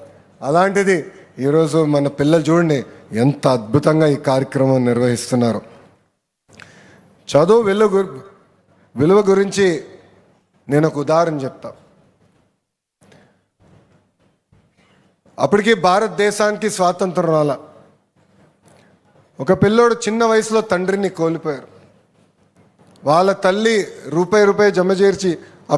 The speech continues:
పిల్లోడిని చదివిస్తుంది. కరెక్ట్గా ఆ తల్లికి ఒకసారి మూడు రూపాయలు ఫీజు కట్టాల్సి వచ్చింది. డబ్బులు లేదు, ఏం చేయాలో తెలియని పరిస్థితి. ఏకంగా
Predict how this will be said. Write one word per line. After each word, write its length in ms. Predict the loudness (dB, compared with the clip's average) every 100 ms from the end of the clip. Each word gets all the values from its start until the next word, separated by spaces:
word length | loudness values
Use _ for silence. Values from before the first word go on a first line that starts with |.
| 0
పిల్లోడిని 460 | 2 4 2 2 -2
చదివిస్తుంది. 540 | -2 -4 -4 -8 -14 -16 _ _ _ _ _ _ -20 -10
కరెక్ట్గా 420 | 2 2 2 2 2 0 -10 -20 -20 _ _ _ _ _ -6
ఆ 120 | -2 -2 0
తల్లికి 260 | 0 2
ఒకసారి 480 | 0 -2 0 0 0 -6 -16 -20 _ _ -8
మూడు 320 | 0 2 2
రూపాయలు 440 | -2 0 0 0 -2 -6 -16 -14
ఫీజు 260 | -6 -4 -2
కట్టాల్సి 420 | -4 0 -2 -2
వచ్చింది. 280 | -12 -12 -18 _ _ _ _
డబ్బులు 480 | -6 -4 -2 0 0 2
లేదు, 180 | 0 0 -8 -20 -20 _ _ 0
ఏం 220 | 4 4 2
చేయాలో 300 | 0 2 0 -4
తెలియని 300 | -4 -2 -2 -2
పరిస్థితి. 460 | -4 -4 -10 -10 -16 -18 _ _ _ _ _ -20 _
ఏకంగా 540 | 2 2 4 2 4